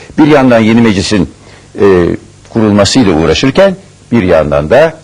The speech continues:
bu ayaklanmaları, e, bastırmaya çalışıyordu. Mustafa Kemal Paşa, e, yirmi bir Nisan günü son tamimini, son genelgesini yayınladı.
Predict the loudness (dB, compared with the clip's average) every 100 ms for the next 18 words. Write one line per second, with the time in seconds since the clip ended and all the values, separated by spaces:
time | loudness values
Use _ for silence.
0 | -12 -8 -4 -2 -2 0 -2 -2 -2 0
1 | 0 0 -2 -20 -8 -2 -2 -2 -6 -14
2 | -20 -20 -6 -6 -2 -2 0 0 0 -6
3 | -8 -14 -16 -18 -20 -20 -20 -20 -20 -20
4 | -20 -6 -4 0 0 0 0 0 0 0
5 | 0 0 0 -4 -20 -20 -20 -20 -20 _
6 | -14 -4 0 2 2 2 2 0 0 0
7 | 0 0 0 0 -2 -14 -20 -18 -4 0
8 | 0 2 0 2 0 0 -2 -2 0 2
9 | 0 0 -2 -2 0 2 2 2 2 0